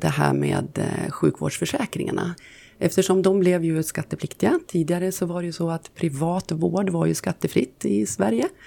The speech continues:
Men sen så ändrade man de här reglerna och då blev ju de här sjukvårdsförsäkringarna aktuella att titta sig över. Eh, tidigare så har ju då, eh, försäkringsbolagen gjort en bedömning, eller det gör de ju fortfarande. Hur stor del är skattepliktig och hur stor del är inte?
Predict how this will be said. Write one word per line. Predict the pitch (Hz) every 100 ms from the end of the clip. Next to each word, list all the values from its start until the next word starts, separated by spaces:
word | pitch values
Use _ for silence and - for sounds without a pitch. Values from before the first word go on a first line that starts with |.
| - - - -
Men | 214 208
sen | 190 185
så | 180
ändrade | 175 151 143
man | 139
de | 147
här | 139
reglerna | - - - - - -
och | 175
då | 180
blev | 170 156 151
ju | 147
de | 147
här | 143
sjukvårdsförsäkringarna | 160 151 - 143 - - 147 - - - 240 - 170 -
aktuella | - - - - -
att | -
titta | - -
sig | - -
över. | - - - - - - - - - -
Eh, | 156 156
tidigare | 151 196 170 220 240
så | 220 190
har | 165 151
ju | 143
då, | 135 147
eh, | - - - -
försäkringsbolagen | 151 151 143 135 - 135 139 135
gjort | 135
en | 139
bedömning, | 139 156 202 233 285 269
eller | 170 143
det | 113
gör | -
de | -
ju | -
fortfarande. | - - 196 208 151 147
Hur | 180 175
stor | - 143
del | 131 127 123
är |
skattepliktig | - - - 147 - 190 - 226 208
och | 185
hur | 160
stor | 147 - 143
del | 147 143
är | - -
inte? | - - - -